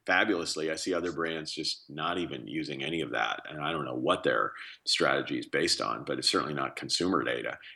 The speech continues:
It may be based on what can we do better next year or what can we bring to market, <laughs> but it's certainly not based on what customers, a-, any intelligence of customers. So I think it's a balance of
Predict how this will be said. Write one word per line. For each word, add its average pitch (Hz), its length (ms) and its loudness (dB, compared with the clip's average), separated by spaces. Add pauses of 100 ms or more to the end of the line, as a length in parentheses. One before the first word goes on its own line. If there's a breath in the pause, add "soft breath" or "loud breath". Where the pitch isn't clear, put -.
It 78 80 2
may 98 160 6
be 92 100 6
based 78 340 2
on 73 280 0
what 85 180 2
can 90 260 -2
we 80 120 0
do 78 200 2
better 76 360 4
next 71 340 -2
year 82 240 6
or 64 400 2
what 80 260 0
can 82 120 -4
we 73 100 0
bring 76 240 0
to 71 60 -2
market, 76 480 2
<laughs> - 40 -20
but 151 200 4 (320 loud breath)
it's 107 180 4
certainly 113 320 6
not 95 240 2
based 92 300 2
on 87 160 -2
what - 200 -4
customers, 73 680 -4 (440 loud breath)
a-, - 160 -4
any 107 260 6
intelligence 80 520 -4
of - 80 -18
customers. 90 360 -4
So 135 60 4
I 135 60 6
think 170 140 6
it's 151 100 4
a 117 80 4
balance 92 580 -4
of 80 200 -6